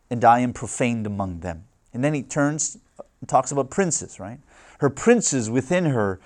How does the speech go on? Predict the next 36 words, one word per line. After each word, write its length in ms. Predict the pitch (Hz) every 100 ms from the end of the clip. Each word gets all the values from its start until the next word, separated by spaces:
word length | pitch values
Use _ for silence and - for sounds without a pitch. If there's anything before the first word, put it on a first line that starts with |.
| - -
are 100 | 127
like 160 | 127
wolves 640 | 135 139 185 156 110 98 -
tearing 400 | - 175 170 143
the 80 | 123
prey 480 | - 160 139 113
by 180 | 98 101
shedding 520 | 107 - - 165 160
blood 320 | 147 147 139 120
and 240 | 117 113
destroying 560 | 120 - - 165 160 139
lives 400 | 139 131 120 110
in 80 | 120
order 240 | 131 127
to 160 | - 117
get 320 | 117 123 - - -
dishonest 580 | 120 - 131 127 120 -
gain. 380 | 139 131 107 95
And 160 | 107
then 180 | 120 117 - - _
speaking 400 | - - 139 139
of 140 | 135 131
prophets, 420 | 202 190 120 -
he 60 | 117
says, 180 | 127
"And 120 | 123 127
her 40 |
prophets 720 | - - - 180 185 135 -
have 140 | 127
smeared 880 | 113 - - 175 185 226 165 110 107
whitewash 1080 | 120 117 139 185 180 135 123 101 104 - - -
for 220 | - 117
them, 320 | 110 107 110 - -
seeing 480 | - - - 170 143
false 500 | - - 156 180 175
visions, 800 | 156 139 208 165 123 107 98 92